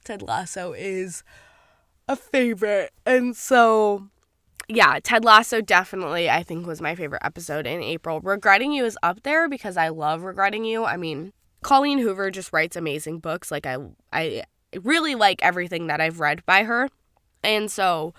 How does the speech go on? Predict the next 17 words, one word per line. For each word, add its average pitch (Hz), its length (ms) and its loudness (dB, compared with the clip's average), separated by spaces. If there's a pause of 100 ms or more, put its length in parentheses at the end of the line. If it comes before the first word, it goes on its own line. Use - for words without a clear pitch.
(460)
it's 254 240 -2
definitely 269 400 6
a 262 60 0
close 208 260 -2
second. 349 560 2 (320)
Not 262 240 6
a 220 60 -6
close 151 300 -8
second. - 320 -10
It's - 200 -8
second - 460 4
place. - 440 -8 (460)
But 196 320 8 (160)
Ted 202 240 2
Lasso 170 380 4
season 151 380 -12
one 82 320 -10